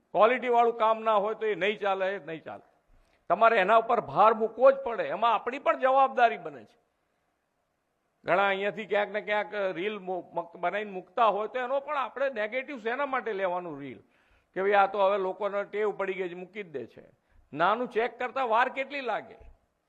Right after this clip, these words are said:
કે ભાઈ આ રીલ બની છે કે ભાઈ મટીરિયલ ખોટું વપરાયું છે, ઓછું વપરાયું છે, જોઈ લેવાનું. ના હોય તો કંઈ નહીં, એનું ભલે રીલ ચાલતું રહે, આપણે કંઈ એનો વાંધો નથી, પણ આપણને જોવામાં શું વાંધો છે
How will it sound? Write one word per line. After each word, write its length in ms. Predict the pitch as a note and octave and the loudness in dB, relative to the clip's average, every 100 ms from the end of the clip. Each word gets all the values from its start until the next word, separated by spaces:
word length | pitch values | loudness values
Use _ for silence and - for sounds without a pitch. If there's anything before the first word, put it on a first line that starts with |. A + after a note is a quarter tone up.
| _ _ F#3+ | _ _ -6
કે 60 | |
ભાઈ 120 | G3+ | 2
આ 100 | A3 | 2
રીલ 220 | G3+ F#3 A3 | 2 0 -2
બની 380 | F#3 B3 A3 | -2 -2 -2
છે 180 | D#3+ F3 | -4 -6
કે 120 | F3 | -6
ભાઈ 100 | F3+ | -8
મટીરિયલ 400 | F#3 F3 F3 G3 | -8 -8 -8 -8
ખોટું 360 | F#3 G3 G3+ A3+ | -6 -8 -6 -6
વપરાયું 400 | F#3+ D3+ D#3+ E3+ | -6 -6 -8 -8
છે, 160 | D#3+ F#3 | -8 -8
ઓછું 420 | G3 F#3+ G3 G#3 | -6 -8 -8 -12
વપરાયું 380 | E3 D#3 F3+ G3 | -10 -10 -12 -12
છે, 200 | - A#3 | -8 -8
જોઈ 300 | - C#4 C#4+ | -8 -6 -4
લેવાનું. 500 | A#3 F#3+ E3 B2 G#2 _ _ _ _ - | -2 -2 -4 -8 -16 _ _ _ _ -8
ના 220 | E3 B3+ | 0 2
હોય 240 | A3 F3+ F#3 | 4 4 2
તો 120 | A3+ | -2
કંઈ 320 | B3+ D#4 D4+ | 2 2 2
નહીં, 180 | A#3+ G3+ | -4 -4
એનું 160 | G3+ | -2
ભલે 220 | F#3+ A#3 B3+ | -2 -2 -2
રીલ 220 | G#3+ A#3+ | -4 -8
ચાલતું 420 | - A#3+ A#3 B3+ A3+ | -2 -2 -2 -6 -4
રહે, 60 | |
આપણે 260 | G3+ F3+ G3 | -2 -2 -4
કંઈ 200 | A3+ A#3 G#3+ | -6 -4 -4
એનો 120 | G3+ | -2
વાંધો 280 | F3 D3 D3 | -4 -4 -8
નથી, 160 | C3+ | -8
પણ 80 | - | -2
આપણને 460 | D#3+ D3+ - B3+ C4+ | 0 0 2 4 4
જોવામાં 420 | G#3+ A#3+ A#3+ A#3 | 4 0 0 -4
શું 220 | F3 G3+ | -6 -8
વાંધો 300 | E3 B2 G2 | -8 -10 -12
છે 120 | - | -20